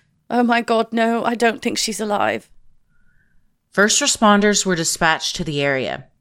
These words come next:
Speaker 2: They assessed Jill's condition and put her in an ambulance. She was taken to a nearby hospital, arriving at twelve thirty P M. Though efforts were made to save her life,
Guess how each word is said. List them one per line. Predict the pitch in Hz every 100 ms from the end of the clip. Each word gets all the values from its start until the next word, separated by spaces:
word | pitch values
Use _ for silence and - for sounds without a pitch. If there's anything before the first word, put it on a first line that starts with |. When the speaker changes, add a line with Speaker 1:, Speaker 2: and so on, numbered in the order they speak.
| _
Speaker 2:
They | - 135
assessed | 139 - 202 -
Jill's | 214 208 -
condition | 196 175 170 190 175 - - -
and | 143
put | 175 185
her | 190
in | 185
an | 170
ambulance. | 143 143 135 101 57 - - - _ _ _ -
She | - 175
was | 170
taken | - 214 269 247
to | 247
a |
nearby | 208 196 190 185
hospital, | 165 156 156 - 139 87 139 -
arriving | 135 139 175 202 208
at | 196
twelve | - 170 175
thirty | - 160 160
P | 160 156 143
M. | 95 - - _ _ _ _ _ -
Though | 156 196
efforts | - 202 226 214 -
were | 208
made | 175 165 160
to | 160
save | - 175
her | 190 220
life, | 165 143 139